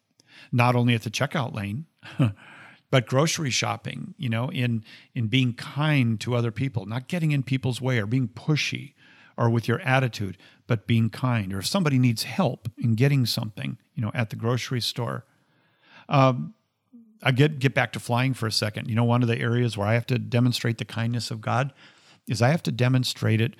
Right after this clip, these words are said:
with those who are paid to be kind. What do I mean? It's a service industry, right? They, Delta, American,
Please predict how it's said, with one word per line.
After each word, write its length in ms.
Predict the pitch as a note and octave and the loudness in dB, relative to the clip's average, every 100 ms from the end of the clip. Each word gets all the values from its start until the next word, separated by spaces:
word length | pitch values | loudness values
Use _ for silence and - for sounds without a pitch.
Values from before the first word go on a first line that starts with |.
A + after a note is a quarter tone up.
| - - | -20 -4
with 220 | A2 G#2+ | 0 0
those 800 | G#2+ G2+ A#2+ C#3+ F#3+ A#3+ - - _ _ _ _ _ _ _ | 0 4 6 6 4 4 0 0 _ _ _ _ _ _ _
who 160 | - C3 | 4 6
are 140 | B2 | 6
paid 800 | A2 - - - G3+ F2 D#2 G2+ _ _ _ - | 4 -6 -6 2 2 2 -2 -10 _ _ _ -10
to 100 | F#2 | -6
be 160 | F#2+ | -6
kind. 500 | G#2 - - A2 - - _ _ _ _ _ - | -6 -4 -4 -4 -10 -18 _ _ _ _ _ 0
What 120 | B2+ | 4
do 80 | B2+ | 6
I 100 | B2+ | 6
mean? 320 | C3 G2 - - _ - | 6 4 -2 -20 _ -6
It's 100 | E3+ | 0
a 40 | |
service 440 | - E3 B3 G3+ G2+ | 4 4 4 2 0
industry, 520 | E2+ - - - - _ _ _ - | -4 -4 -6 -14 -20 _ _ _ -2
right? 260 | A2+ G#3+ G#3+ _ _ _ _ _ _ _ C#3 | 2 2 0 _ _ _ _ _ _ _ -2
They, 540 | A2 C3 D#3 E3 G#3+ - A#2+ G2+ | 4 6 6 4 -2 -8 -2 6
Delta, 760 | C3+ D3 C#3 F3 F#3+ G3 F3+ _ _ _ _ _ | 6 6 4 4 4 2 -4 _ _ _ _ _
American, 1000 | - B2 C#3+ D3+ D3+ F3 F3 E3+ F3 E3+ | 2 6 8 6 2 0 0 0 0 -4